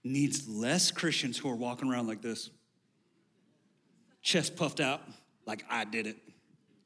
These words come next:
Thank you, God, that I'm not like that sinner." It is, it is the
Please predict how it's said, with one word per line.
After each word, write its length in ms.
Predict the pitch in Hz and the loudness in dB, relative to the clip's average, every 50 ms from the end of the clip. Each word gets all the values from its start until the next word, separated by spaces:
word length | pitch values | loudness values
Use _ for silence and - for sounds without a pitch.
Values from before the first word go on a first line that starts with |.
| _ _ _ _ _ _ _ _ _ _ _ _ - _ _ - | _ _ _ _ _ _ _ _ _ _ _ _ -20 _ _ 2
Thank 340 | - 233 269 285 254 - | 8 10 10 10 10 10
you, 140 | 233 240 233 | 8 8 10
God, 420 | 196 214 214 214 214 220 233 254 294 - - - - - _ _ _ _ _ _ _ - | 10 10 12 12 12 10 10 8 4 -2 -10 -16 -20 -20 _ _ _ _ _ _ _ 2
that 120 | 240 233 | 6 10
I'm 180 | 240 226 226 226 | 10 10 10 10
not 200 | 233 226 220 208 | 10 10 10 10
like 260 | 214 214 208 - 180 | 10 10 10 10 8
that 180 | 208 202 196 196 | 8 8 8 6
sinner." 420 | - 208 208 196 202 214 294 - - - - - _ _ - _ _ _ _ _ _ _ _ _ - - - - - _ - - - - - - - - | 6 8 8 8 8 6 2 0 -8 -18 -20 -20 _ _ -20 _ _ _ _ _ _ _ _ _ -20 -20 -20 -20 -20 _ -20 -20 -20 -20 -20 -6 2 6
It 120 | 269 277 | 10 10
is, 140 | 269 240 190 | 10 10 8
it 380 | 233 185 196 233 240 - - - - - - | 6 4 4 4 4 2 -8 -16 -4 4 6
is 240 | 330 330 294 208 | 10 10 10 10
the 100 | 156 170 | 8 4